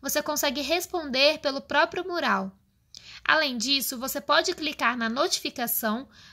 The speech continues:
para ter acesso à atividade completa. Na descrição desse vídeo está o link de um outro vídeo que explica toda a visualização dessa próxima tela e que mostra com mais detalhes o assunto atividades.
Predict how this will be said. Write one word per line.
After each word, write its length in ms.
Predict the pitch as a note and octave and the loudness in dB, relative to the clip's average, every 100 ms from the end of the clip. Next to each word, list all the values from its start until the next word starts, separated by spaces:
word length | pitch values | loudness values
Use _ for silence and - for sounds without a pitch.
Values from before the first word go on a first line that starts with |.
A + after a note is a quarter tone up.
| _ | _
para 220 | C#4 C#4 | 2 2
ter 160 | C#4 D4 | 4 4
acesso 420 | C4+ D4 C#4 C#4+ | 4 4 0 0
à 40 | |
atividade 500 | C4+ C#4 C4 C4+ C4+ | -2 -4 -2 0 0
completa. 800 | - D#4+ - - A#3+ A#3 - G3 - _ _ _ _ - | -2 -4 -6 -2 0 0 -6 -16 -16 _ _ _ _ -2
Na 100 | C#4 | 0
descrição 540 | D4+ - D#4 - F#4+ | 0 -2 0 2 2
desse 260 | F#4+ - A#3+ | 2 -2 -2
vídeo 360 | G#3+ C4+ A3 | 0 0 0
está 240 | A#3 C#4 C#4 | 2 6 6
o 40 | |
link 380 | D4 B3+ C#4 C#4+ | 4 -4 -6 -8
de 160 | A3+ B3+ | -6 -6
um 140 | B3 | -4
outro 300 | B3+ E4+ E4+ | -4 -4 -4
vídeo 400 | A3+ A#3 A3+ C4 | -4 -4 -4 -6
que 100 | C#4 | -6
explica 420 | B3 B3+ C4+ C4+ | -6 -6 -6 -8
toda 320 | - D4+ E4+ | -2 -2 0
a 20 | F#4 | -2
visualização 800 | E4 D#4 C#4+ B3+ B3+ - B3 B3 | -2 -2 -2 -2 -4 -4 -4 -4
dessa 240 | B3 B3+ | -6 -6
próxima 400 | A#3+ A#3+ B3 G#3+ | -4 -4 -2 -4
tela 440 | - G3 G#3 C4 - - - - | -4 -4 -2 -4 -10 -18 -16 -12
e 80 | B3+ | -8
que 160 | D#4 | -4
mostra 360 | C#4+ C#4+ C#4+ D4 | 2 2 2 -4
com 160 | D4+ | -6
mais 340 | C#4+ C#4+ F#4 F4+ | 4 6 6 2
detalhes 580 | D#4+ - B3+ C#4 C#4+ C4+ | -4 0 2 2 0 -4
o 40 | |
assunto 520 | C4+ - C#4 C#4 D4 | -4 -4 -8 -14 -8
atividades. 920 | - C4 - E4+ E4 B3+ F#3+ F3+ - | -4 -2 0 -2 -2 -4 -4 -6 -10